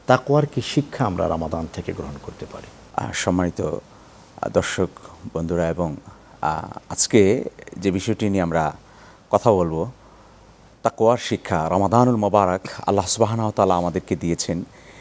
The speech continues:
Speaker 2: এই তাকওয়ার একটি শিক্ষা আমাদের ব্যক্তি জীবন থেকে নিয়ে প্রতিটি ক্ষেত্রে বাস্তবায়নের উদ্দেশ্য দিয়েই। এই মর্মে আল্লাহ সুবহানাহু ওয়া তাআলা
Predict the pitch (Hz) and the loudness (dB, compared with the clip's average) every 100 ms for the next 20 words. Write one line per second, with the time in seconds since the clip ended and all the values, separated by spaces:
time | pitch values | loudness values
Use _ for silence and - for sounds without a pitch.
0 | - - 85 95 - 98 87 - - - | -14 -12 -4 -4 0 2 2 0 -10 -20
1 | - 80 - 90 80 - - - - - | -10 -8 -4 -4 -4 -6 -12 -20 -16 -6
2 | 107 - 104 87 82 - 87 85 85 76 | -6 -4 0 0 0 -4 -2 0 0 -2
3 | - - 110 - 95 95 95 - 90 85 | -6 -4 -2 -2 0 0 0 -2 -2 0
4 | 87 127 113 113 107 92 104 - 80 76 | -2 -2 -2 -2 -6 -6 -6 -4 -2 -2
5 | - 73 - 90 85 80 71 - - - | -2 -2 2 2 2 -2 -4 -6 -4 -6
6 | - - - - - - - 107 123 131 | -8 -12 -20 -20 -20 -20 -4 0 2 4
7 | 127 107 104 107 107 110 104 104 104 | 4 4 2 4 4 2 0 2 2